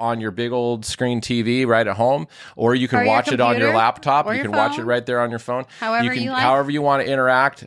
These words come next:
Speaker 1: um, you can, you can, and it's gonna be a, it's gonna be sweet. It's gonna be really cool. We're gonna be talking a lot about this. You're gonna be hearing us on, uh, we got the Gateway Pundit talking about us already, which is really cool.
Speaker 2: Yeah.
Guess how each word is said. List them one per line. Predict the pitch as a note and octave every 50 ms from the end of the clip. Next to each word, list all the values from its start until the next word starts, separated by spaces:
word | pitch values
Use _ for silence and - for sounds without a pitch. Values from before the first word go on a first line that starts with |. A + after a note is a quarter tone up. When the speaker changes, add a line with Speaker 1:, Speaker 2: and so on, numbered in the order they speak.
| - _
Speaker 1:
um, | A2+ A2+ A2 A2 G#2 F#2+ G2+
you | G2+ G#2+ A#2 A#2
can, | - A2+ E2
you | F#2+ A2+ A2+ G#2
can, | - - A#2+ A#2+ B2 B2 B2+ B2+
and | - A2+ G#2+
it's | G#2 - -
gonna | A#2 A2 G#2+
be | F#2+ G2+ G2+
a, | G2+ -
it's | - - A2+ G#2+ -
gonna | - B2+ G#2
be | F#2 F2
sweet. | - - F#2 E2+ D2+ -
It's | - G2+ -
gonna | - A#2 G#2+ G2
be | G#2 G2
really | G2 G2+ G#2 G#2 G2+
cool. | - A2 G2+ G2+
We're | A#2
gonna | C#3+ D3
be | C3+
talking | A#2+ C#3 C3+ C3+ C3 C3+ B2+
a | A#2 A2+
lot | A#2 A2+ A#2
about | A#2 A#2 A2+ A2 -
this. | - A#2 A#2 A2 - -
You're | A2 G#2+
gonna | G#2+ A2 G#2
be | G#2+
hearing | G2+ A#2+ A#2 A2+ A2
us | G#2+ - -
on, | - - G#2 G2+ G2+ G2 F#2+
uh, | F2+ F2+ F#2 F2+ F2 E2+
we | F#2 F#2+
got | G#2+ F#2+
the | G#2+
Gateway | F2+ G#2+ A2+ G2 A2+ G#2
Pundit | - - - A2+ A#2 A#2+ -
talking | - A2 G#2+ A2 - A2+
about | A2 A#2 A2+ A2+ A#2
us | A#2 A#2 - - - - - - - - - - -
already, | G#2 G#2 G2+ A2 A2 A2+ A2 G#2+
which | G#2 G2 -
is | G#2 F#2 G2+
really | A2 G#2+ G#2+ G#2
cool. | G#2 - G#2+ G#2+ G#2+ G#2+ A2 G#2+ A2 - - G3
Speaker 2:
Yeah. | F#3 E3+ F3